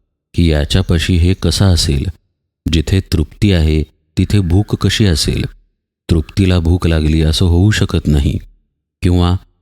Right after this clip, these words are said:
जो अनंत आहे, त्यानंच अनंताला पाहिलं असं होऊ शकत नाही. तोच अनंत झाला. समजा आपण सूर्यावरती गेलो, तर कुठला दिवस आणि कुठली रात्र? दिवसाला दिवस हे नाव आहे,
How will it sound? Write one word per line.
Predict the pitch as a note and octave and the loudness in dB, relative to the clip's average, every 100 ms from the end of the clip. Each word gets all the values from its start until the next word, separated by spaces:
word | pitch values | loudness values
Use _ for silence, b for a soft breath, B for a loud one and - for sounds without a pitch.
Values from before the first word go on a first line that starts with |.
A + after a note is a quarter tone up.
| - | -4
जो | F2 F2 | 0 2
अनंत | E2 D#2 F#2+ F#2+ | 2 2 0 0
आहे, | F2 D#2+ E2+ | 0 2 0
त्यानंच | E2 E2 F2+ E2+ | 0 0 0 -2
अनंताला | E2+ F2 G2 F#2+ F2 E2 | 0 2 2 2 0 0
पाहिलं | - D2+ D2+ C#2+ - _ _ - | 0 0 0 -2 -6 _ _ -4
असं | D2+ - F#2+ | -2 2 2
होऊ | D#2+ G#2 | 2 2
शकत | - F#2+ E2+ - | 0 -2 -2 0
नाही. | D#2 C#2+ - - - _ _ _ F2+ | 0 0 -4 -8 -18 _ _ _ 0
तोच | G#2 - | 0 0
अनंत | - D#2+ D#2+ D#2 | 0 0 0 0
झाला. | D#2 C#2+ C2 B1 - _ _ _ _ _ _ _ _ _ _ - | 2 2 0 -4 -8 _ _ _ _ _ _ _ _ _ _ -4
समजा | E2 E2 F2+ | 0 0 0
आपण | F2 G2 F#2+ | 0 -2 -2
सूर्यावरती | - E2 F2+ F#2 F2+ E2+ F2 | -2 0 0 0 0 0 0
गेलो, | E2+ E2 E2+ F2 _ _ - | 2 2 0 -2 _ _ -4
तर | G2+ | -2
कुठला | G2+ F2 - G2 G#2+ | -2 -2 0 0 2
दिवस | G2+ F#2 F#2+ - - | 2 2 0 -2 -2
आणि | F#2 F#2 | 0 0
कुठली | F2+ - F#2 G#2+ | 0 0 2 2
रात्र? | F2+ E2+ E2 D#2 - _ _ _ _ _ _ _ _ - | 0 0 -2 -2 -6 _ _ _ _ _ _ _ _ -6
दिवसाला | D2 D#2 D#2 F2+ F2+ F#2 | 0 0 0 0 2 0
दिवस | F2 E2 G2 - | 0 2 0 0
हे | F#2 | 0
नाव | E2+ E2+ | 2 2
आहे, | E2+ E2 | 2 2